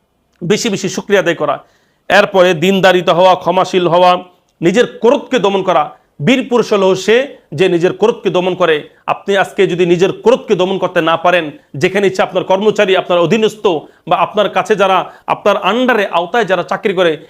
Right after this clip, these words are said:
এদের প্রতি আপনার রাগটা আপনি থা-, কি বলেন, ক্রোধের আগুন আপনি তাদের উপর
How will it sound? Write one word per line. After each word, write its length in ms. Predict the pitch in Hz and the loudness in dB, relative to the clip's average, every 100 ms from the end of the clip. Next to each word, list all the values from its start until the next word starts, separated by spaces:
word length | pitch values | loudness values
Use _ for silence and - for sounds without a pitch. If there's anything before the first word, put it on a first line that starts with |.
| - | -6
এদের 220 | 185 185 | -2 0
প্রতি 180 | 190 190 | 0 -4
আপনার 240 | 185 165 | -2 -2
রাগটা 320 | 160 185 - | -2 -4 -4
আপনি 280 | 185 180 185 185 | -2 0 -2 -4
থা-, 240 | - - 151 | -12 -8 -8
কি 140 | 175 | -4
বলেন, 280 | 185 175 135 - _ _ _ | 0 0 -2 -10 _ _ _
ক্রোধের 400 | 196 214 226 196 | 0 4 4 2
আগুন 320 | 165 175 220 | 0 0 0
আপনি 440 | 190 - 175 139 - _ _ _ | -2 0 -2 -2 -10 _ _ _
তাদের 220 | 165 165 | -2 0
উপর 340 | 185 185 170 | 0 0 -2